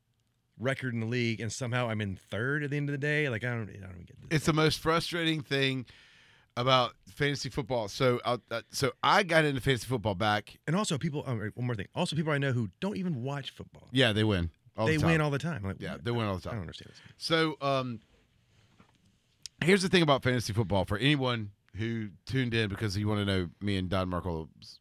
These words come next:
Speaker 2: opinion about fantasy football. This is, this is all the answers right here. The funny thing about fantasy football,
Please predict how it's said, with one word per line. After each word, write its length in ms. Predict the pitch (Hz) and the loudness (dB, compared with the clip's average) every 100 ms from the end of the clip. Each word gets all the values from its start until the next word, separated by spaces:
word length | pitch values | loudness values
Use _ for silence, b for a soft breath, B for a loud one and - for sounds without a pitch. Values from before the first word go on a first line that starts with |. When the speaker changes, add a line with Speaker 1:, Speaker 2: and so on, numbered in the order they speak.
| - | -14
Speaker 2:
opinion 360 | 82 98 95 | -6 -6 -4
about 220 | 85 80 - | -6 -6 -6
fantasy 240 | 85 71 | -8 -8
football. 340 | 78 69 67 58 | -12 -10 -10 -8
This 180 | 82 78 | -10 -8
is, 160 | 73 - | -12 -10
this 140 | 80 | -10
is 100 | 78 | -8
all 140 | 69 71 | -6 -6
the 100 | 67 | -8
answers 320 | 62 - 52 | -10 -12 -16
right 160 | 62 - | -14 -14
here. 160 | - - _ B B B B B B B B | -16 -18 _ B B B B B B B B
The 120 | 120 | -4
funny 260 | - 180 196 | 2 4 6
thing 140 | 165 | 6
about 260 | 156 143 123 | 4 2 4
fantasy 300 | 131 127 113 | 2 2 0
football, 440 | 113 - 98 87 | -2 2 2 0